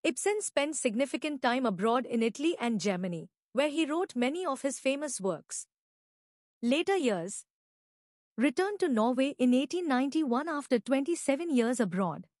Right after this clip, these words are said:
Suffered a series of strokes starting in nineteen hundred, which led to his gradual decline. Died on May twenty-third, nineteen hundred and six, in Christiania.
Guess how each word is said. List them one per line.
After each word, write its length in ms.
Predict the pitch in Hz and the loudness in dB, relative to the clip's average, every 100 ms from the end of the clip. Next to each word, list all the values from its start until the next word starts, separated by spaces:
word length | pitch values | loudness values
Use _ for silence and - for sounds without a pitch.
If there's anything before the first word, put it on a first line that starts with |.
| _ _ _ _ _ _ _ _ | _ _ _ _ _ _ _ _
Suffered 460 | - - 320 392 415 | -4 0 2 2 2
a 120 | 370 | 0
series 440 | - 277 277 320 254 | 0 -2 0 0 0
of 140 | 208 | -2
strokes 440 | - - 262 294 | -4 2 2 2
starting 420 | - 240 226 302 277 | 0 0 2 -2 -2
in 180 | 220 | 0
nineteen 480 | 202 196 240 285 311 | 2 0 0 -2 -6
hundred, 420 | 226 180 165 151 - _ _ _ | -4 -4 -4 -8 -12 _ _ _
which 240 | 294 - | -2 0
led 240 | 285 330 | 0 0
to 100 | - | 0
his 200 | 349 294 | 0 -2
gradual 480 | 190 214 220 226 277 | 0 0 0 0 0
decline. 560 | 202 190 196 160 151 175 _ _ _ _ _ _ _ _ _ | 0 -2 -4 -4 -10 -16 _ _ _ _ _ _ _ _ _
Died 340 | 196 262 381 403 | 2 2 2 -2
on 160 | 381 | -2
May 160 | 320 370 | -2 -2
twenty-third, 680 | - 247 247 202 196 160 - _ _ | 2 2 2 0 -2 -4 -8 _ _
nineteen 480 | 214 247 330 370 415 | 2 2 2 0 -2
hundred 340 | 359 277 294 302 | 0 0 0 -2
and 160 | 302 | -2
six, 320 | - 311 - 190 180 - - _ _ _ | -2 -2 -2 0 0 -2 -14 _ _ _
in 160 | 330 | -4
Christiania. 720 | 294 277 - 240 208 196 151 | 2 0 2 0 2 0 -4